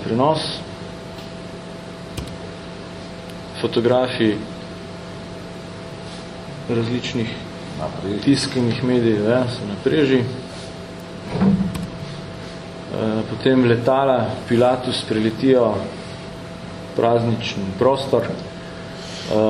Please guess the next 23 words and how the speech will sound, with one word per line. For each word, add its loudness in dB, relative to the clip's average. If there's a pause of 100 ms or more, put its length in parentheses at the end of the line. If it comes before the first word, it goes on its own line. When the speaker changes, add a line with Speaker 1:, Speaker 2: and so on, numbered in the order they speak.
(520)
Speaker 1:
kar 6
je 6
spet 4
referenca 4
na 6
leto 6
enaindevetdeset, 4 (480)
ko 2
sta 0
dve 4
letali 4 (920)
preleteli, 6 (200)
dva 4
miga 6
sta -2 (140)
takrat 2
preletela, 2
eh, -2 (1400)
ta 4
trg, 6 (220)
in -2
sicer 2 (1600)
štiriindvajsetega, 6